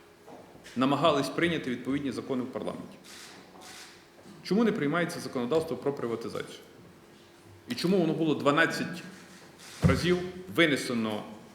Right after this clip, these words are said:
до парламентської зали і тільки під тиском фактично було проголосований один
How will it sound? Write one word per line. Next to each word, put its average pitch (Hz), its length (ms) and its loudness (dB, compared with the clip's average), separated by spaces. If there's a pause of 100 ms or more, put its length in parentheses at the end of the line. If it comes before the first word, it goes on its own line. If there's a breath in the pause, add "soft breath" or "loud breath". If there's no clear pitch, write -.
до 143 80 6
парламентської 143 640 2
зали 160 320 4
і - 20 6
тільки 143 240 -4
під - 280 -6
тиском 196 420 2
фактично 156 440 2
було 143 200 4
проголосований 151 600 4 (100)
один 175 520 8